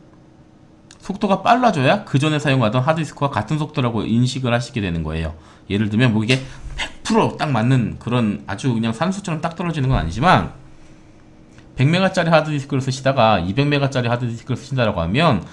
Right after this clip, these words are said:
용량이 두 배가 커졌기 때문에 같은 속도로 접근을 하게 되면 속도가, 시간이 두 배가 걸린다라는 얘기가 나오죠.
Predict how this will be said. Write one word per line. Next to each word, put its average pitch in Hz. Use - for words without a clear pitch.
용량이 170
두 120
배가 131
커졌기 113
때문에 120
같은 135
속도로 156
접근을 110
하게 101
되면 120
속도가, 143
시간이 156
두 131
배가 170
걸린다라는 104
얘기가 85
나오죠. 78